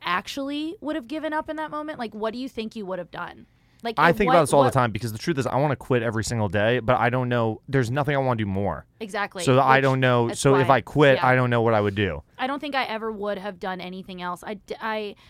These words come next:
Speaker 1: I remember having that conversation with my dad, and he said, "You can either worry or you can work." And I just decided to, to just, like, get on my grind, like, harder than I ever had. And, you know,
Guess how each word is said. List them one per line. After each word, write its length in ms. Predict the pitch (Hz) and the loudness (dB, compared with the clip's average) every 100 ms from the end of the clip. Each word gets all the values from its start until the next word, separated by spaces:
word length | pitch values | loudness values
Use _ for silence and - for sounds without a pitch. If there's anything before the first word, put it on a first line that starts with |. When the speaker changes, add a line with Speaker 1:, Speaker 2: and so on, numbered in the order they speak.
| _ _ _ | _ _ _
Speaker 1:
I 80 | 247 | -4
remember 540 | 277 269 285 339 339 | -2 -4 -4 -4 -6
having 300 | 262 247 240 | -4 -4 -4
that 100 | 226 | -8
conversation 460 | - 202 196 196 202 | -10 -10 -10 -12 -10
with 80 | 185 | -12
my 80 | 175 | -10
dad, 360 | 175 170 170 - | -8 -8 -8 -10
and 160 | 202 | -14
he 140 | 185 190 | -14 -14
said, 260 | - 180 | -10 -10
"You 160 | - 202 | -10 -12
can 160 | 240 226 | -10 -8
either 240 | 214 202 | -8 -8
worry 380 | 185 185 180 170 | -8 -8 -8 -8
or 40 | |
you 140 | 165 165 | -10 -12
can 180 | 165 | -16
work." 360 | 127 - - - - _ _ _ _ | -16 -16 -18 -20 -20 _ _ _ _
And 420 | 208 196 180 185 - _ _ - | -8 -6 -8 -12 -18 _ _ -10
I 180 | 180 180 | -8 -8
just 240 | 175 - | -12 -14
decided 460 | 190 190 165 170 - | -12 -8 -8 -10 -12
to, 320 | 170 160 - _ | -12 -12 -14 _
to 120 | - | -14
just, 240 | 180 175 180 | -12 -12 -12
like, 160 | 165 | -14
get 140 | 170 170 | -12 -10
on 100 | 165 | -10
my 140 | 160 | -12
grind, 320 | 165 165 165 | -12 -12 -14
like, 180 | - 139 - _ | -14 -18 -20 _
harder 320 | - 196 185 | -8 -6 -6
than 120 | 170 | -8
I 60 | 170 160 | -12 -12
ever 220 | 175 165 | -14 -12
had. 400 | 175 156 - - - _ _ _ | -12 -12 -12 -16 -20 _ _ _
And, 460 | 214 202 185 180 180 _ _ _ _ _ _ _ | -10 -6 -6 -8 -14 _ _ _ _ _ _ _
you 140 | 214 | -8
know, 280 | 247 208 202 | -6 -6 -10